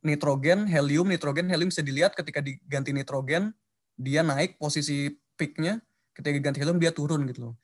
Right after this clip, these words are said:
Dan ini benar-benar terjadi karena ada perubahan refractive index atau indeks, eh, bias dari sekitar nanopartikel tersebut, yang itu perubahannya j-, lebih kecil daripada tiga kali sepuluh pangkat min empat gitu loh. Jadi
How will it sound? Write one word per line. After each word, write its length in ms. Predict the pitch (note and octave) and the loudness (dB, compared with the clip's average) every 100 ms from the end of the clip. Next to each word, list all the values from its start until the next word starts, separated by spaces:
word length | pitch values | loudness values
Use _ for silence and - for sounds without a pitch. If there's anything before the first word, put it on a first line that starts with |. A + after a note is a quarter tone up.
| _ - - | _ -20 -2
Dan 160 | D3 | 2
ini 160 | D#3 G#3+ | 4 4
benar-benar 400 | F#3 E3 D#3+ A3+ | 6 6 4 2
terjadi 480 | F3 D3+ C#3 F3+ G#3+ | 2 4 4 4 4
karena 320 | D#3+ F3+ G#3 | 2 4 0
ada 240 | F3 G3+ | 2 0
perubahan 640 | F3+ D#3+ C#3+ D3+ G3 G#3 G#3 | 0 2 2 4 2 0 -4
refractive 480 | - D#3+ D#3+ D#3 E3 | -4 -4 -4 -6 -6
index 480 | E3+ D3+ E3+ G#3+ - | -2 0 0 0 -6
atau 240 | D#3+ - D3 | -6 -4 -2
indeks, 400 | D3 D3 D3 - | 0 -2 -2 -4
eh, 160 | C#3 C#3 | -4 -2
bias 560 | C3+ C#3 F3 G#3 - | -2 0 2 2 -2
dari 400 | D3+ C#3+ G#3 A3 | 0 0 0 -4
sekitar 480 | G#3 - D#3 E3 F3+ | -10 -10 -6 0 0
nanopartikel 480 | F#3 D3 D3+ C#3+ D3 | 0 -2 -2 -4 -6
tersebut, 400 | C#3+ D3+ D3+ D3 D3 | -8 -6 -6 -6 -6
yang 160 | C#3 | -4
itu 160 | D3 G#3 | -4 -4
perubahannya 560 | F#3 D#3+ D3 D#3 G#3+ A#3 - _ _ _ _ | -2 0 0 0 -2 -4 -12 _ _ _ _
j-, 240 | C#3 D3 - | -6 -2 2
lebih 240 | D#3+ D#3+ | 2 2
kecil 240 | F3 A3+ | 0 2
daripada 320 | F#3+ F3 E3+ G#3 | 2 4 2 2
tiga 400 | G3+ C#3+ D#3+ F#3+ | 0 2 4 4
kali 160 | E3+ | 2
sepuluh 240 | E3 E3 E3 | -2 -4 -4
pangkat 320 | D3+ D3+ D3+ | -4 -4 -6
min 160 | D3 | -6
empat 240 | D3 F3 - | -4 -6 -6
gitu 160 | C3 | -14
loh. 80 | B2+ | -10
Jadi 160 | C3 | -6